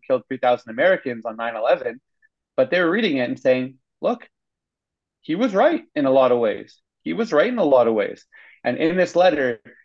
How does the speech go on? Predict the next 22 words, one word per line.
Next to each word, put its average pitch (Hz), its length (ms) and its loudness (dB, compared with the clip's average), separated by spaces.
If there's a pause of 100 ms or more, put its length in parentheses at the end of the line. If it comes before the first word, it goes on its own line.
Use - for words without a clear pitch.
you 127 120 -4
know, 117 360 0 (480)
you 160 120 -4
can 170 140 0
imagine 175 380 2 (220)
the 151 60 0
horrific 143 340 0
things 131 180 -8
he 127 60 -8
says 123 260 -2
in 120 80 -8
this 113 160 -10
letter. 123 220 2
One 165 180 4
of 156 80 0
the - 120 -10
things 123 180 -2
he 120 120 -10
says 120 340 0
is 120 160 -8
that, 110 240 0 (420)
um, 107 500 -4